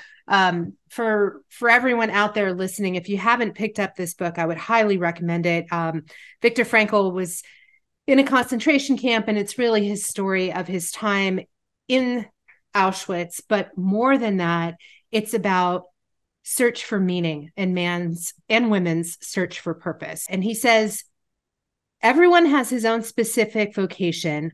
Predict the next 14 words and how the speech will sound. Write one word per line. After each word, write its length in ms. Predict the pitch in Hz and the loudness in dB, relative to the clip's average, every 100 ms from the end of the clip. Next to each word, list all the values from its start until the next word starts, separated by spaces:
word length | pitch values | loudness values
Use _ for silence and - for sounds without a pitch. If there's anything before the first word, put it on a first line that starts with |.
| - | -2
or 140 | 202 | 2
mission 340 | 190 196 - 233 | 2 2 0 -2
in 160 | 214 | 0
life 240 | 190 170 170 | 2 0 -2
to 120 | 185 | -8
carry 400 | - 202 190 185 | -4 0 0 2
out 320 | 185 170 160 - | 4 4 0 -4
a 60 | 190 | -8
concrete 540 | - 214 208 202 240 208 | -4 0 0 0 -2 -2
assignment 640 | 208 247 247 185 160 165 _ _ _ - | 0 0 2 0 -2 -4 _ _ _ -6
which 240 | 226 220 | -4 -2
demands 440 | 220 208 190 185 180 | 0 2 2 0 -4
fulfillment. 640 | 196 175 180 165 147 139 _ _ _ _ _ - | -8 -6 -2 -2 -4 -8 _ _ _ _ _ -4
Therein, 760 | 202 254 269 349 233 202 220 | 2 4 6 6 4 2 -4